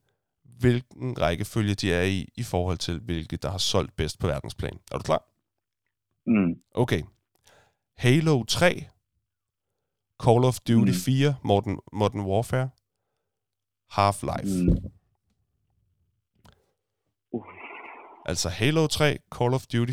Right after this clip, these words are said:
Speaker 1: fire, Modern Warfare og Half-Life. Hvad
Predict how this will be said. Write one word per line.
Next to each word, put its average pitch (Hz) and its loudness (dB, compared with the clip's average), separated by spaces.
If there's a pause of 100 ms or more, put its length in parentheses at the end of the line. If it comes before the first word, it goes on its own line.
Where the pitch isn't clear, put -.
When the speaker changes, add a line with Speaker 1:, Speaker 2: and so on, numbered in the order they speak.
Speaker 1:
fire, 120 0
Modern 110 -4
Warfare 110 0 (260)
og 110 0 (140)
Half-Life. - -10 (4000)
Hvad 92 -2